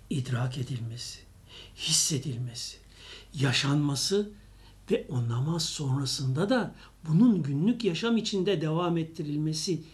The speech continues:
ile avama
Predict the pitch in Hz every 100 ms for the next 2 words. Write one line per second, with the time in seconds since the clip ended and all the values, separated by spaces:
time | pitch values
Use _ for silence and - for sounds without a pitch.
0 | - - 190 143 131 - - - - -
1 | - - - - - - - - - -
2 | - - - - 170 131 127 123 117